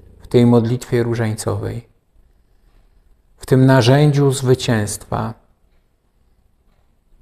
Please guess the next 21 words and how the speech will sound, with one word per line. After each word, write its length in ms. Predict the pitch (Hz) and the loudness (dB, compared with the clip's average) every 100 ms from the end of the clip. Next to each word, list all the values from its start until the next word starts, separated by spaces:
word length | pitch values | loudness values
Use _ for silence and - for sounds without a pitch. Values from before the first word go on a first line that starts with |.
| - | 2
Nie 520 | 160 185 151 117 - - _ _ _ _ | 6 6 4 0 -4 -14 _ _ _ _
tak 180 | - - | -12 -6
jak 100 | 117 | -4
gdzieś 400 | 113 127 - - | 0 0 0 -4
na 180 | 135 123 | 2 2
wojnach 520 | 110 123 123 110 104 | 4 4 4 0 -4
są 160 | - 113 | -10 -8
karabiny, 880 | - 113 117 117 120 113 110 107 - | -4 0 2 2 0 0 -2 -4 -4
czołgi, 540 | - 127 123 110 104 95 | 2 4 4 2 -4 0
armaty 680 | 120 120 117 - - 147 - _ _ _ _ _ _ _ _ _ _ | 2 2 0 -4 -10 -12 -14 _ _ _ _ _ _ _ _ _ _
i 100 | 117 | -4
to 120 | - | -2
są 160 | - 127 | 2 4
narzędzia 760 | 120 113 120 113 113 107 101 - - - _ - | 4 4 4 2 2 2 0 -8 -20 -20 _ -6
walki 460 | 107 127 123 - 120 | 2 2 2 0 -2
i 80 | |
zwycięstwa. 840 | 113 110 104 113 101 98 - 104 - _ _ _ _ _ _ _ _ _ _ _ - | -2 -4 -4 -6 -6 -10 -14 -16 -18 _ _ _ _ _ _ _ _ _ _ _ -2
Ale 320 | 113 123 120 | 2 4 4
w 180 | 117 - | 0 0
tym 200 | 135 131 | 2 2
różańcu, 680 | 127 120 113 98 - 117 | 0 -2 -2 -4 -8 -10